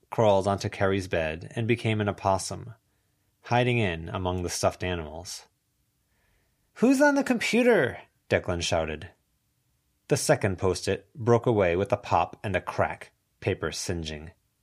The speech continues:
"Avery, is it you?" "Yeah," Avery shouted. "I'm downloading content for my game, Avery. I need it."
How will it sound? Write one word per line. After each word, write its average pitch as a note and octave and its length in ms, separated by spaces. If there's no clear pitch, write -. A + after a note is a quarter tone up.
"Avery, A3+ 560
is F3+ 140
it C#4 100
you?" A3 580
"Yeah," A3 540
Avery F#2 260
shouted. D#2 460
"I'm G3+ 160
downloading A#3 640
content A3 440
for F#3+ 100
my G#3 140
game, A3+ 380
Avery. A3 500
I F#3 160
need G3 360
it." F#3+ 360